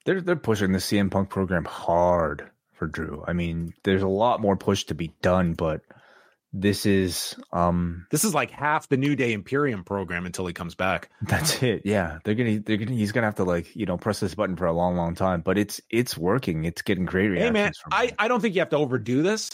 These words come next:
Speaker 2: but I
Speaker 1: Mm-mm.
Speaker 2: think him constantly just needling Punk, it keeps, it keeps it out there that when Punk does come back, he's got his target, and it's gonna be a wild reaction when he finally goes for this guy. I mean, it's, it's a hell of an argument to get the title on Drew by the time you're, you're ready to,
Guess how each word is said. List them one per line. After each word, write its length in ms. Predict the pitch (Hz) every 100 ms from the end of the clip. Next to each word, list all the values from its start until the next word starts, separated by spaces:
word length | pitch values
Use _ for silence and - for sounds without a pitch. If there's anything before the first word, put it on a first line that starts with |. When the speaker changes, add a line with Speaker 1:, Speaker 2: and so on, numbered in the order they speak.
| -
Speaker 2:
but 160 | 143 156
I 100 | 196
Speaker 1:
Mm-mm. 40 |
Speaker 2:
think 180 | 196 139
him 160 | 151 135
constantly 720 | - 135 147 - 165 165 156
just 260 | 127 117
needling 640 | 117 123 131 139 143 139 123
Punk, 420 | 110 127 175 -
it 160 | 123 98
keeps, 520 | - 143 - - - _ _ _ _ _ -
it 120 | 139
keeps 280 | - 151 175
it 80 | 131
out 220 | 131 -
there 260 | 175 185
that 160 | 175 113
when 180 | 117 110
Punk 360 | - 123 175
does 180 | 123 139
come 220 | - 139
back, 300 | 123 120 156
he's 240 | - 104 87
got 180 | 120 143
his 140 | 127
target, 520 | - 113 156 180 185 87
and 120 | 101
it's 140 | 127
gonna 140 | 135 117
be 100 | 107
a 60 |
wild 420 | 95 95 117 143 123
reaction 460 | 110 101 110 139
when 100 | 113
he 60 | 95
finally 380 | 107 107 110 92
goes 260 | 95 117
for 80 | 131
this 180 | 131 -
guy. 300 | 127 131 175
I 60 | 185
mean, 160 | 240
it's, 160 | 240 240 - _ _
it's 100 | -
a 40 | 190
hell 160 | 220
of 60 | 262
an 80 | 202
argument 440 | 180 185 160 135
to 40 | 131
get 140 | 127
the 60 | 120
title 320 | 127 123 107
on 180 | 110 92
Drew 220 | 107 113
by 160 | 95 92
the 80 | 92
time 380 | - 104 101 98
you're, 360 | 92 87 90 -
you're 140 | 90
ready 480 | 82 98 98 90 87 -
to, 320 | 92 87